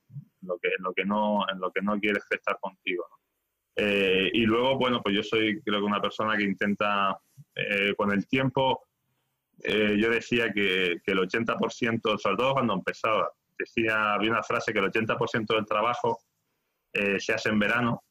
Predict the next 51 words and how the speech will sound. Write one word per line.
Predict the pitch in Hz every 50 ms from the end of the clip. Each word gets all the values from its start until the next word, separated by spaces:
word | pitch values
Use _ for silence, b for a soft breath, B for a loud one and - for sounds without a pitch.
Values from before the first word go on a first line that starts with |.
| _ _ _ _ _ _ _ _
y | - - -
que | _ - 95 90 90 92
esos | 95 - - 107 101
son | 107 101
los | 101 95
resultados | 95 92 - 95 90 - 104 101 98 -
que | 110
luego | 101 101 101 101
te | 101 98
esperan | 95 - 107 101 101 101
durante | 101 98 95 95 90 92 92
el | 95
año, | 113 131 123 104 95 92
¿no? | 110 - -
Y | - -
que | - 90
luego | 87 98 101 104 107 104 107 107 104 104
el | 101 98
otro | 104 104 - 113 107
veinte | 107 104 104 110
por | 101 107 101 -
ciento | - 117 113 107 123 120
era | 117 117
gestionar | - 117 113 - _ 107 101 104 107 113 117
lo | 117 113 104
que | 107
habías | 101 104 107 104 -
fichado. | - 101 - - 107 101 95 - - _ _ _ _ _ _ _ _ _ _ _ -
Luego | - 80 92
con | 95 104 104
la, | 101 98 95 90 85
con | - 95 95
la | 95 85
experiencia | - - 98 92 104 107 110 113 - 123 117 107 101
creo | 110 113 117 117 117 113
que, | 110 110 104 104 98 95 90 92 - _ _ _ _ _ _ _ _ _ _ _ _ _ _ -
que | - 95
eso, | - - 117 107 107 104 104 101 101 90 85 -
esos | - 104 - - 110 107
márgenes, | 104 104 110 113 117 - - 123 113 113 113 113 107 104
esos, | 101 - 113 101 101
esos | 104 - - - -
porcentajes | - 113 - - 107 98 - 107 107 101 120 113 110 110 110 107 104 98 98 95 90 - -
en | 95 95
mi | 95 95
cabeza | 92 95 95 104 110 - 120
han | 110 107
variado. | 98 90 90 90 98 98 90 85 87
Yo | 90
creo | 87 95 98 95 92
que | 98 98 95 92 92